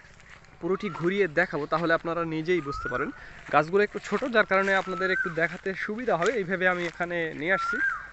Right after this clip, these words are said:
এই যে দেখুন, হুম, মোটামুটি কিভাবে আমগুলো ধরে আছে, প্রচুর আম ধরে আছে, প্রচুর কিন্তু আম ধরে আছে। আমি শর্টকাটে আপনাদের একটু দেখানোর চেষ্টা করছি। এই যে এই গাছটাতে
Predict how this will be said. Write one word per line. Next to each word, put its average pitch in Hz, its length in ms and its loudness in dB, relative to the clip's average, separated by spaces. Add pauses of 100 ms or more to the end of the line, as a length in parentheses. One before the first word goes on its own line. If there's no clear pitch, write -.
(300)
এই 165 100 -6
যে 160 60 -10
দেখুন, 156 280 -8 (380)
হুম, 277 180 -8 (800)
মোটামুটি 202 580 -6
কিভাবে 185 300 -4
আমগুলো 180 420 -2
ধরে 180 280 0
আছে, - 180 -2
প্রচুর 220 340 -8
আম 170 180 -2
ধরে 143 180 -6
আছে, 131 200 -10 (720)
প্রচুর 240 260 -8
কিন্তু 220 280 -4
আম 175 200 2
ধরে 160 180 -6
আছে। 165 200 -6 (380)
আমি 180 300 -4
শর্টকাটে 190 440 -6
আপনাদের 180 400 -4
একটু 185 200 -4 (640)
দেখানোর 165 420 -2
চেষ্টা 190 300 -4
করছি। - 300 -6 (1300)
এই - 80 -8
যে - 140 -12
এই 180 120 -6
গাছটাতে 196 540 -4